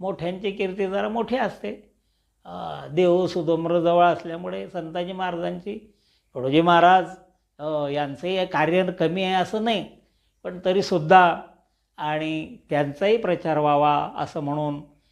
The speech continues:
आम्ही या प्रबोधन सागराच्या माध्यमातून आणि एक जळगाव जिल्ह्याचं आपलं वैभव आहे त्या दृष्टीने आणि या वैभवाचंही वर्णन व्हावं आणि म्हणून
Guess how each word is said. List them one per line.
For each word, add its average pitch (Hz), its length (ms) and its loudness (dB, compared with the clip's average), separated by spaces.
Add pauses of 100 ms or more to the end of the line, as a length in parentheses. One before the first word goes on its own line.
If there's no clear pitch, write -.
(140)
आम्ही 151 200 -4
या 156 260 4
प्रबोधन 151 460 -2
सागराच्या 143 560 -4
माध्यमातून 143 760 -4 (480)
आणि 202 220 -8
एक 202 120 -8
जळगाव 185 380 2
जिल्ह्याचं 175 440 0
आपलं 170 240 -4
वैभव 165 440 2
आहे 151 180 2 (520)
त्या 151 120 -6
दृष्टीने 143 840 -4 (340)
आणि 160 200 -4
या 160 120 0
वैभवाचंही 170 720 2
वर्णन 160 340 -2
व्हावं 143 400 0 (500)
आणि 151 160 -4
म्हणून 139 440 -2